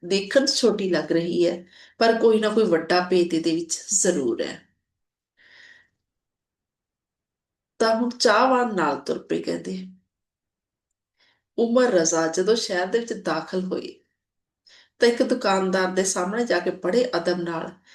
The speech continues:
ਐਨਕ ਅੱਖਾਂ ਤੇ ਰੱਖੀ ਤਾਂ ਦੇਖਦਾ ਹੈ ਕਿ ਦੁਕਾਨ ਤੇ ਹਿਰਨ ਬੈਠਾ ਕੇਲ ਕਰ ਰਿਹਾ ਹੈ। ਕਹਿੰਦੇ, "ਅੰਤਰ ਭੱਕ ਇੱਕਦਮ ਐਨਕ ਲਾਹੀ।"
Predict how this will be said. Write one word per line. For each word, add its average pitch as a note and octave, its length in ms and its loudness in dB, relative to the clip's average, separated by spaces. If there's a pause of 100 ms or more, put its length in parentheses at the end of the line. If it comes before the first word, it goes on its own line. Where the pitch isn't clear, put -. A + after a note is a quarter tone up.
(140)
ਐਨਕ A#3 360 0
ਅੱਖਾਂ G#3 280 -2
ਤੇ F3+ 140 4
ਰੱਖੀ F3+ 340 -2
ਤਾਂ F#3 120 4
ਦੇਖਦਾ F3+ 420 0
ਹੈ - 380 -2 (340)
ਕਿ B3+ 100 0
ਦੁਕਾਨ G3 500 2
ਤੇ B3 240 4
ਹਿਰਨ A#3+ 220 4
ਬੈਠਾ G#3+ 560 0 (760)
ਕੇਲ A3 280 4
ਕਰ E3 180 -6
ਰਿਹਾ E3 300 -8
ਹੈ। - 140 -20 (1000)
ਕਹਿੰਦੇ, G#3 240 -2
"ਅੰਤਰ A#3+ 320 0
ਭੱਕ G#3 300 -4
ਇੱਕਦਮ G#3+ 500 -4
ਐਨਕ F#3 300 -2
ਲਾਹੀ।" E3 480 -6